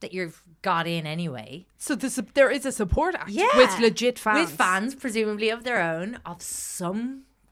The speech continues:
Speaker 2: Yeah.
Speaker 1: kind. It just is so baffling. And so anyway, um,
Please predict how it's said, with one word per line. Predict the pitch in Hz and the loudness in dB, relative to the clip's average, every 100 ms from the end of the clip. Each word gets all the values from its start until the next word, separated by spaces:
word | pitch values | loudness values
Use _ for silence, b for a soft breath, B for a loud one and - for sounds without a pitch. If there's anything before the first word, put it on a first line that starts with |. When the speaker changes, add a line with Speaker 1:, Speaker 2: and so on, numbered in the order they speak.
| - | -8
Speaker 2:
Yeah. | 202 262 403 | -4 0 0
Speaker 1:
kind. | 330 381 381 - b b b b - | -2 -8 -12 -18 b b b b -18
It | 294 | -8
just | - 403 - | -4 -4 -4
is | 427 | -4
so | - - 359 370 381 | -4 -10 -6 -2 -2
baffling. | 370 349 415 - 381 190 151 | 0 -4 -4 -6 -4 -4 -6
And | 185 | -8
so | 196 220 202 | -2 0 0
anyway, | 185 185 185 175 165 156 B B B B - | 0 -2 -2 -2 -2 -4 B B B B -4
um, | 175 170 165 160 151 | 0 2 0 -2 -8